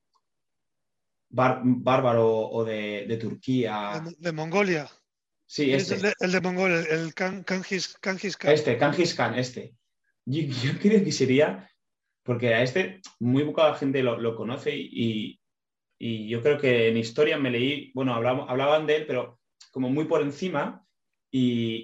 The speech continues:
Speaker 1: y luego ahora que soy más mayor, creo que leí un par de, de artículos, eh, un par de, de cosas por ahí por, por internet, y realmente el pavo este era, era, era, era una bestia, o sea, era, era,
Speaker 2: Sí.
Speaker 1: colonizó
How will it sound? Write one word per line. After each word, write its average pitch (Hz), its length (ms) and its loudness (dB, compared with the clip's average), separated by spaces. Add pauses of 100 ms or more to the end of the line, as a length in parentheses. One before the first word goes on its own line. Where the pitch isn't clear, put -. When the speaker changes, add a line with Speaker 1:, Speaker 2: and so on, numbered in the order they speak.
Speaker 1:
y 117 40 -4
luego 139 300 0
ahora 147 140 0
que 143 80 -6
soy 135 140 -8
más 131 160 -8
mayor, 127 320 -2
creo 127 260 -2
que 113 360 -2
leí 110 220 -2
un 131 100 -2
par 127 220 0
de, 113 680 -4
de 113 100 -6
artículos, 117 600 -6
eh, 110 140 -10
un 101 140 -14
par 120 140 -4
de, 107 440 -8
de 107 160 -14
cosas 131 300 -8
por 117 140 -2
ahí 120 140 0
por, 104 640 -4 (1700)
por 113 140 0
internet, 120 720 0
y 113 140 -2
realmente 127 480 0
el 147 100 -2
pavo 120 200 -2
este 147 280 -2
era, 117 260 -2
era, 113 340 -10
era, 113 220 -14 (760)
era 110 140 -6
una 101 140 -6
bestia, 113 400 -6
o - 40 -16
sea, 101 160 -6
era, 110 200 -4
era, 123 300 0
Speaker 2:
Sí. - 60 -16 (240)
Speaker 1:
colonizó 123 760 2